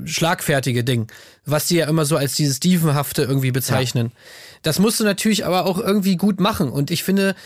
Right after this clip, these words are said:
Speaker 1: auch Matthias noch besser, aber auch ein Sam, die machen es so unfassbar schlecht. Die haben einfach wirklich nicht verstanden, was das Interessante daran ist. Nämlich, dass du natürlich nicht einfach komplett respektlos in jeglicher Hinsicht bist,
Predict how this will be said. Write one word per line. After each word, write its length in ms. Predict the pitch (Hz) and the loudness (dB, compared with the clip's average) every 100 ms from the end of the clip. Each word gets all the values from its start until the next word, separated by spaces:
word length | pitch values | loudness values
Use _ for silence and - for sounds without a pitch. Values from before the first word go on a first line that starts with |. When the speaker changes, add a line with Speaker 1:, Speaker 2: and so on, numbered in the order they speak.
| - | -20
Speaker 1:
auch 240 | - 180 175 | -4 -4 0
Matthias 760 | 175 175 - 208 202 - - - | 0 0 2 2 2 -2 -8 -6
noch 260 | 160 156 | -2 -2
besser, 500 | - 208 233 214 - | 0 0 2 0 -2
aber 300 | - 160 151 | -6 -4 -2
auch 160 | 165 175 | 0 0
ein 80 | 170 | 0
Sam, 200 | 180 160 | -2 -2
die 100 | 165 | -2
machen 220 | 175 196 | 0 -2
es 100 | 165 | -2
so 80 | 185 | -2
unfassbar 500 | 185 - 180 - 170 | -2 -2 -4 -4 -4
schlecht. 420 | - 139 - - - - - - - | -2 -4 -4 -10 -18 -20 -20 -10 0
Die 100 | 170 | 0
haben 120 | 196 | 2
einfach 240 | 202 180 | 0 2
wirklich 220 | 185 196 190 | 0 0 0
nicht 140 | 196 | 0
verstanden, 500 | 202 175 175 202 175 | 0 0 0 0 0
was 140 | 170 | 0
das 140 | - 165 | -2 -2
Interessante 520 | 175 151 139 170 180 | -4 -4 -2 -2 0
daran 240 | 156 147 | 0 0
ist. 220 | 131 120 - - - - | -2 -4 -8 -16 -14 -2
Nämlich, 280 | 156 170 | 0 2
dass 200 | - 170 | 0 -2
du 80 | - | 0
natürlich 420 | 175 165 185 175 | 0 0 0 0
nicht 380 | 170 208 - - - _ _ | 2 0 -2 -6 -12 _ _
einfach 500 | - 156 151 147 123 - _ _ | -4 -2 -2 -4 -4 -12 _ _
komplett 480 | 160 147 175 185 - | -4 -2 -2 0 -2
respektlos 640 | 151 - 180 180 165 156 | -4 -2 -4 -2 -2 0
in 80 | 147 | 0
jeglicher 360 | 165 180 151 143 | -2 -2 0 2
Hinsicht 400 | 180 180 175 - | 2 2 -2 -2
bist, 260 | 147 - | -2 -4